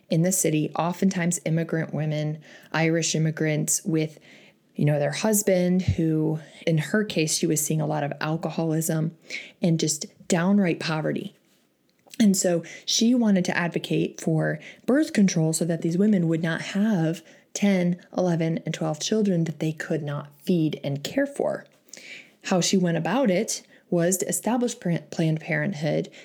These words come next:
to advocate for abortion, and lead this, quite frankly, go into a, a murderous mode of solving this problem.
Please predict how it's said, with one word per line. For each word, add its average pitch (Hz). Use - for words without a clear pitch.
to -
advocate 208
for 156
abortion, 151
and 160
lead 180
this, 160
quite 180
frankly, 190
go 165
into 180
a, 156
a 170
murderous 156
mode 170
of 175
solving 165
this -
problem. -